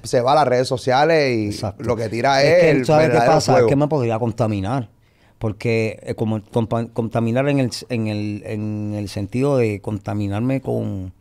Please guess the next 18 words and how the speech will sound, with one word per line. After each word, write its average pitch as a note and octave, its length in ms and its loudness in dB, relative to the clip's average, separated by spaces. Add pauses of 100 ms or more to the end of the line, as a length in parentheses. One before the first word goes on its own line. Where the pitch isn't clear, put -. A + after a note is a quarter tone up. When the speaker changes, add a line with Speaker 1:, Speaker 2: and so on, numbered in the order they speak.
(760)
Speaker 2:
con, G2+ 400 -2
con G2 240 -4
estímulos, A#2+ 880 -2 (480)
contaminarme G#2 840 -6
con... A2+ 760 -2
Eh, G2+ 720 -4 (540)
podría A2+ 420 -2 (460)
ser A#2+ 280 -4
demasi-, A2+ 720 -2
muy A2 320 -2
tentado B2 640 0
a A2 80 0
decir A#2 420 -4
cosas B2+ 420 -4
de A2+ 80 0
momento A2 400 -4
que G#2+ 80 -8
salen B2 400 -6